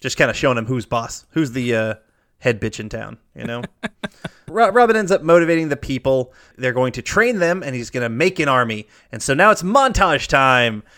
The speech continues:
They're making swords, they're making arrows and bows and practicing, and they steal from the rich and give to the poor, and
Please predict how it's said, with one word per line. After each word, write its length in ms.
They're 120
making 320
swords, 520
they're 120
making 460
arrows 420
and 180
bows 400
and 160
practicing, 760
and 80
they 80
steal 340
from 140
the 80
rich 200
and 180
give 160
to 80
the 80
poor, 400
and 300